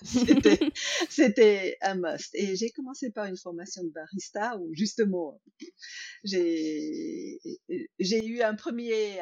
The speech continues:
aperçu, euh, de la complexité du métier. Et plus je creusais mon projet, euh, plus je le travaillais, en fait, plus je le façonnais, euh, je me suis rendu compte que moi,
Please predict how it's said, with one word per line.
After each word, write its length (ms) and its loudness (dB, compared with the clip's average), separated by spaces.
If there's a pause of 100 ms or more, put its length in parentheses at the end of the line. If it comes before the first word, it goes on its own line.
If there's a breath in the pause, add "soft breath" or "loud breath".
(100)
aperçu, 640 -6
euh, 240 -6
de 120 -4
la 100 -12
complexité 680 -14
du 140 -18
métier. 460 -14 (800 loud breath)
Et 840 0 (640)
plus 460 6
je 160 4
creusais 480 0
mon 160 -2
projet, 500 -4 (200)
euh, 40 -12 (300)
plus 240 -4
je 80 -6
le 160 -8
travaillais, 600 -10
en 100 -12
fait, 260 -12
plus 240 -6
je 80 -6
le 100 -8
façonnais, 680 -2 (460 loud breath)
euh, 180 -4
je 100 -6
me 60 -8
suis 180 -6
rendu 340 -10
compte 260 -12
que 260 -6 (100)
moi, 520 -2